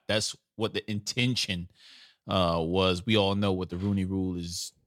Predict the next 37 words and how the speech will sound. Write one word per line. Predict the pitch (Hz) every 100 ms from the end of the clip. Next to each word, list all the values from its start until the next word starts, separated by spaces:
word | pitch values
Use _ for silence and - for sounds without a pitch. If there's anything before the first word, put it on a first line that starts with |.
| -
is | 104 90
now, | 95 110 92 85
is, | 87 85 - -
you | 104 104
know, | 87
parade, | 82 104 98 98 95 90
dangle | 98 98 98
this | 90 -
carrot | 104 90 90
in |
front | 90 113 101
of |
you, | 92
and | 87 87
we | 92
have | 92 95 82 - _ 90
really | 98 90
no, | 90 87 87 - - - _ _ _ _ -
no, | 92 90
um, | 90 87 85 85 82 76 _ _ _ _ _ _ _ _ _ _ _ _ _ _
we're | 113
not | 117 110
gonna | 92
hire | 90 90 71
you. | 65 90
You | 95
know | 113
what | 110
I |
mean? | 110 107
We're | 110
doing | 113 110
it | 101
because | 90 85 104 101
we | 90
have | 82 95 92 -
to. | 80